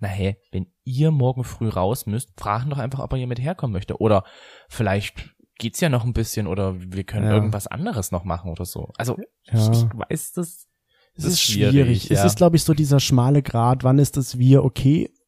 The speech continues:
Speaker 2: und wann ist das wir jetzt so wieder übertrieben, ne?
Speaker 1: Mhm.
Speaker 2: Weil wenn wir jetzt irgendwas machen, ist es ja logisch, dass wir das als wir sagen. Ja,
Speaker 1: Mhm.
Speaker 2: wir sind unterwegs nach da, wir sind dort und dort oder wir machen das und das.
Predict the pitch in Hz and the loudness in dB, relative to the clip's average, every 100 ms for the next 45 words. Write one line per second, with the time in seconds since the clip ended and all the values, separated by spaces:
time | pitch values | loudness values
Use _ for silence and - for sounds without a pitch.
0 | _ - 139 123 147 139 127 123 123 - | _ 2 4 6 4 4 2 4 2 4
1 | 127 120 120 123 117 - 123 110 - 92 | 2 2 2 0 0 2 2 2 -2 -8
2 | 113 - - 95 87 87 92 120 120 123 | -10 -12 -16 -12 -12 -12 -2 4 4 4
3 | 131 - - - 185 - _ _ 156 123 | 0 -8 -20 -20 -20 -20 _ _ 2 4
4 | 113 117 160 160 143 143 127 110 104 117 | 4 6 8 8 4 2 2 2 0 0
5 | 123 - 170 185 - - 127 127 117 113 | 0 0 0 0 -4 -2 0 4 6 6
6 | 120 120 113 - 113 - 113 - 120 117 | 6 4 2 0 -2 -2 -8 0 2 2
7 | 101 80 98 117 _ _ 143 113 120 135 | 0 -8 -10 -14 _ _ -8 -4 2 8
8 | 147 143 120 131 127 117 113 120 123 - | 8 8 8 6 4 2 4 4 2 2
9 | 110 - 131 131 113 120 127 127 127 127 | -2 0 2 4 2 4 6 6 4 0
10 | 139 123 120 120 120 110 - - 113 117 | 0 2 2 2 2 0 -2 -8 -4 2
11 | 120 110 110 113 104 95 92 - | 2 2 0 0 -2 -6 -8 -12